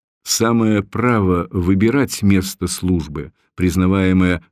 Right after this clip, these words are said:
в договорных грамотах князей за боярами и вольными слугами и бывшее одной из политических форм, в которых выражалось земское единство Киевской Руси, теперь стало несвоевременным.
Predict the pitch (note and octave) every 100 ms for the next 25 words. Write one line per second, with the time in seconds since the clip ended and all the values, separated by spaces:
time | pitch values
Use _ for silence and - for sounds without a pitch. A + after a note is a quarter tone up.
0 | - F2+ F#2 G2 A2 F#2 F#2+ F2+ F2+ G2+
1 | F#2+ F#2 F#2 - F#2 F#2 G2 F#2 E2 -
2 | _ E2+ E2+ F2+ F#2 G2+ E2+ E2+ F2 A2
3 | F#2+ F#2+ F2+ F2+ F2 E2+ _ - F#2 B2+
4 | C3+ E2 C#2+ B1 _ _ - F#2+ F#2 G#2
5 | - G2+ F#2+ G#2 F#2 G#2 G2+ G2 F#2+ -
6 | F#2 F#2 G2+ G2+ F2+ - F2+ - - B2+
7 | - D2+ C#2 _ _ - F2+ F2+ F2 -
8 | F#2 F2+ F2+ F#2 F2+ - G#2+ D#2+ F#2 E2+
9 | - F#2 F2+ G#2+ G2+ - F2 F2+ F#2+ F#2
10 | F#2 - F2+ F2+ F#2 D3+ - - _ _
11 | _ _ - G#2 F3+ - E3 D#3 D3 -
12 | _ _ _ F#2+ B2 C#3+ C3 D3 D3 D3+
13 | G#2+ D2 D#2 D#2 -